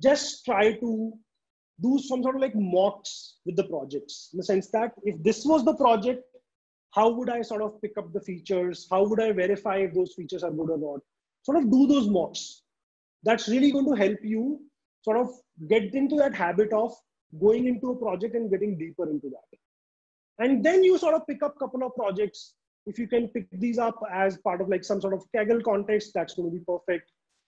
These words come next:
And if you're still in college, try to do an internship in data science. That's really gonna tell you,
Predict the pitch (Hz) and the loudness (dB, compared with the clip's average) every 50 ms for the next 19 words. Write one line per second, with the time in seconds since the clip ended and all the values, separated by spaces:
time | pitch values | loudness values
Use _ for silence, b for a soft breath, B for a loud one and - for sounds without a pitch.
0 | _ _ _ _ _ - 196 208 226 247 247 - - - _ _ _ _ _ _ | _ _ _ _ _ -2 0 2 2 2 0 -2 -6 -10 _ _ _ _ _ _
1 | _ _ _ _ _ 220 196 - 233 262 247 254 - 262 269 262 277 285 285 - | _ _ _ _ _ -10 -6 0 2 2 2 2 0 -2 -2 0 2 2 2 4
2 | 254 220 202 220 262 277 - - - - 233 208 226 233 226 240 202 185 220 214 | 4 2 4 2 0 0 -2 -6 -6 -4 0 2 2 2 0 -2 -4 -2 0 2
3 | 214 208 196 185 180 165 180 170 165 170 - - 175 147 - - _ _ _ - | 2 2 2 0 -2 -4 -4 -4 -4 -4 -4 -4 -6 -6 -6 -10 _ _ _ -8
4 | 185 190 190 175 175 165 180 - 180 160 160 165 160 180 185 - - 202 240 269 | -6 -2 0 0 -2 -2 -4 -6 -6 -6 -6 -4 -4 -4 -4 -4 -4 -2 0 0
5 | 294 262 285 277 254 - 226 208 208 208 208 208 190 165 151 | 2 2 2 0 0 2 2 4 4 4 2 0 0 -2 -4